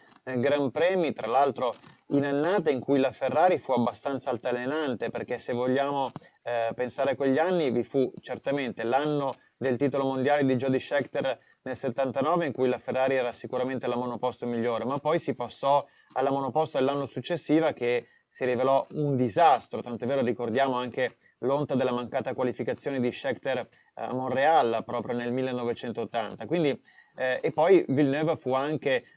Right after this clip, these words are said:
eh, colui che traghettò la Ferrari nel periodo dell'era turbo, eh, conquistando tra l'altro le vittorie in due circuiti che sulla carta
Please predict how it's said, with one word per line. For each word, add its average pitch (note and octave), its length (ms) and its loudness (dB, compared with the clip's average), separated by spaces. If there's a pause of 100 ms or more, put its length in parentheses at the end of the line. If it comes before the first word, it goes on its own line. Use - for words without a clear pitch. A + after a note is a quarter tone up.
(100)
eh, A#2+ 640 -4 (520)
colui F#3 400 8
che - 160 0
traghettò C3+ 640 2
la A#2 140 0
Ferrari D3+ 560 2
nel D3+ 440 2
periodo D#3+ 800 4
dell'era C#3 720 2
turbo, A2 640 4 (260)
eh, A#2 480 -4
conquistando C#3+ 540 -2
tra B2 160 -2
l'altro C3+ 460 2 (220)
le B2+ 180 2
vittorie D#3 680 4
in C3+ 200 -2
due D3+ 140 4
circuiti F3 420 0
che C3 100 0
sulla C3+ 300 0
carta E3 520 2